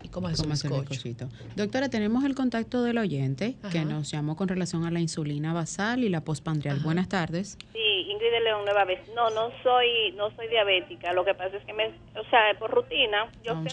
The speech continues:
Speaker 2: chequeo
Speaker 3: médico
Speaker 2: rutinal.
Speaker 3: y rutina normal, el cardiólogo, todo, todo mis analíticas.
Speaker 2: Ingrid, ¿usted tiene descendencia de paciente, de pa-,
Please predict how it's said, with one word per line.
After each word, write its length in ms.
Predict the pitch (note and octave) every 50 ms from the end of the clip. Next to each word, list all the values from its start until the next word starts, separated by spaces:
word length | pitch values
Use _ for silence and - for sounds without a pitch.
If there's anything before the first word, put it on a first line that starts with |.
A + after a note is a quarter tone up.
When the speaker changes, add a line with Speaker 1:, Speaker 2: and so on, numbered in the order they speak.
| F3+ -
Speaker 2:
chequeo 140 | D#4+ E4
Speaker 3:
médico 420 | D#4 D4+ D4 D4 C#4 B3+ C4 B3+ B3+
Speaker 2:
rutinal. 200 | B3+ B3+ B3+ B3+
Speaker 3:
y 40 | C#4
rutina 520 | - B3+ B3+ - - D#4 C#4+ B3 A3+ G3+
normal, 400 | G#3 G3+ G3+ G3+ G3 F#3+ F#3 F#3
el 320 | F#3+ F#3+ F#3 F#3 F#3 F#3 -
cardiólogo, 420 | - A3 G#3+ G#3+ - E5+ F5 - - - - - - - - - - - - - - - - - - - - -
todo, 380 | - C#4+ D#4+ F4+ F4+ F#4 E4+ C#4 -
todo 220 | - B3+ B3+ C4
mis 140 | C4 C4 C#4
analíticas. 640 | C#4 B3+ A#3+ A3+ F#3+ F3+ D#3 D#3 - - - D3 B2 - -
Speaker 2:
Ingrid, 400 | - G#3+ A#3 B3+ C4+ C#4 - -
¿usted 220 | A3+ G#3 - A#3
tiene 200 | G#3 B3 B3+ C4+ C4+
descendencia 680 | C#4 C#4 C#4 D#4 D4 C#4 G3+ D#3 D#3 D#3 - F3+ E3+
de 340 | E3+ F3 F3+ F3 F3 E3+ E3+ E3+ - - - - -
paciente, 520 | - F3+ F3 - - F3 F3+ F3+ G3+ G#3+ -
de 200 | G#3+ F#3+ F#3+ F#3
pa-, 220 | F#3 F#3+ F3+ E3+